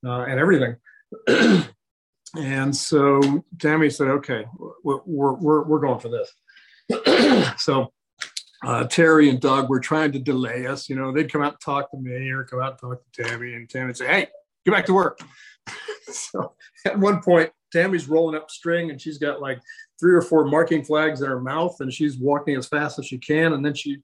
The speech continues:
grabs a number stencil to move it up to the next one. And, uh, and so we're, we're having a ball. You know, we're, like I said, we're, we're staying busy and, and, um, doing some traveling.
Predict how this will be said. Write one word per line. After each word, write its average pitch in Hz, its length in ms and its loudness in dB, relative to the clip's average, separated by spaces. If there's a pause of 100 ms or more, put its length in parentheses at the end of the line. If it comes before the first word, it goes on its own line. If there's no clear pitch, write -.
(400)
grabs 135 340 2
a 151 60 4
number 156 260 4
stencil 127 480 -4
to 131 80 -4
move 135 220 0
it 135 80 -4
up 143 160 -6
to - 120 -8
the 127 80 -6
next 135 380 -6
one. 117 260 -10 (120)
And, 120 340 -8
uh, 123 180 -6 (360)
and 135 120 -4
so 156 380 4
we're, 214 380 2
we're 196 160 6
having 170 240 2
a 120 40 -10
ball. 117 380 -10 (140)
You 135 80 -12
know, 135 100 -12
we're, 135 300 -2
like 147 240 -4
I 123 60 -4
said, 127 200 -4
we're, 135 280 -2 (500)
we're 165 160 4
staying 165 440 2
busy 151 500 6 (100)
and, 151 360 -4
and, 139 320 -8
um, 139 400 -6 (100)
doing 170 220 4
some 180 140 -2
traveling. 151 720 0